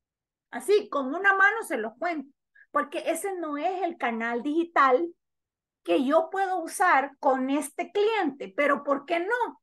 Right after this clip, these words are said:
Por lo que estoy hablando. Porque su generación no es de correo electrónico.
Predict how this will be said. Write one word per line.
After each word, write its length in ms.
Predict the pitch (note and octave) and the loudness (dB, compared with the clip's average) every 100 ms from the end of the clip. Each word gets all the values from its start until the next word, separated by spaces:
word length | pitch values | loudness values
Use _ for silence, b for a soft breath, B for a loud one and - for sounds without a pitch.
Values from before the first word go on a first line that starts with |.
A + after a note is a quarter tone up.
| - | 2
Por 140 | D4+ | 2
lo 140 | C#4 | 2
que 60 | C4 | -4
estoy 240 | B3 A3+ | -8 -6
hablando. 640 | G#3 G#3+ D4 G#4+ A4+ A#3 A#3 B _ | -4 2 4 4 4 0 -4 B _
Porque 320 | D#4+ C#4 D#4+ | -4 -4 -6
su 340 | - - G4+ A4 | -10 -2 4 4
generación 1160 | F#4+ A4+ A4 G4+ E4+ E4+ - F#4 D4+ C#4 C#4 - | 4 0 0 2 2 0 2 4 4 0 -6 -6
no 260 | B3+ C4 | -6 -4
es 200 | C4 D#4 | -4 -4
de 100 | C4+ | -4
correo 280 | A3+ G#3+ G3 | -4 -4 -4
electrónico. 680 | F#3+ F#3+ C4 D#4 D4 - _ | -8 -8 -4 -2 -4 -6 _